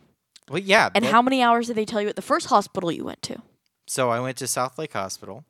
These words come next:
Speaker 1: in Claremont.
Speaker 2: Which I've been to multiple times, and they're very nice.
Speaker 1: Yeah.
Speaker 2: Traditionally.
Speaker 1: But that day was flu crazy, and they decided that they were going to, um,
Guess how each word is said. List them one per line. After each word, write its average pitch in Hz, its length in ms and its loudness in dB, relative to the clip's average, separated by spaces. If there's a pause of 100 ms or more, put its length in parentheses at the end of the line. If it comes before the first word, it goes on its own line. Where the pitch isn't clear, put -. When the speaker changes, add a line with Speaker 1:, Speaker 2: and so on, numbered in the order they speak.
(140)
Speaker 1:
in 110 140 -14
Claremont. 92 460 -10 (680)
Speaker 2:
Which 208 220 0
I've 240 140 8
been 269 140 2
to 254 100 0
multiple 220 280 0
times, 190 280 0
and 190 100 -8
they're 185 100 -2
very 170 260 0
nice. - 440 -14 (300)
Speaker 1:
Yeah. 98 300 -8 (340)
Speaker 2:
Traditionally. 208 540 -2
Speaker 1:
But 110 400 0
that 120 280 0
day 107 520 -2 (840)
was 92 640 -6 (120)
flu 113 600 -6
crazy, 101 720 -8 (840)
and 98 720 -4
they 107 180 -4
decided 107 520 -2
that 101 220 -4
they 101 120 -4
were 98 200 -6
going 101 360 -8
to, 95 560 -6 (640)
um, 92 640 -8